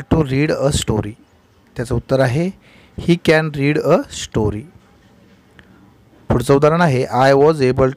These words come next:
to speak English." त्याचा आन्सर आहे I could speak English. पहा पुढचं उदाहरण आहे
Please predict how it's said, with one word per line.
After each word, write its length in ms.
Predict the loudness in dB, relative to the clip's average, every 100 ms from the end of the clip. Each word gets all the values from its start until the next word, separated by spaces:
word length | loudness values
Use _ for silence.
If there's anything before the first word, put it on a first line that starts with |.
| -4
to 60 |
speak 580 | -4 -8 -2 -2 -2 -10 -12
English." 640 | -8 -8 -8 -10 -12 -14 -18 _ _ _ _ _ _
त्याचा 220 | -6 0 0
आन्सर 220 | 2 2
आहे 360 | 2 0 -6 -10 _ _ _
I 220 | 0 2 0 -4
could 140 | -6 -6 -4
speak 420 | -2 -2 -6 -20 _ -8
English. 540 | -8 -8 -12 -12 -12 -16 -20 _ _ _ _ _ _ _ _ -20 _ _ -4
पहा 80 | 0
पुढचं 320 | 0 2 2
उदाहरण 260 | 2 2
आहे 320 | 0 0 -2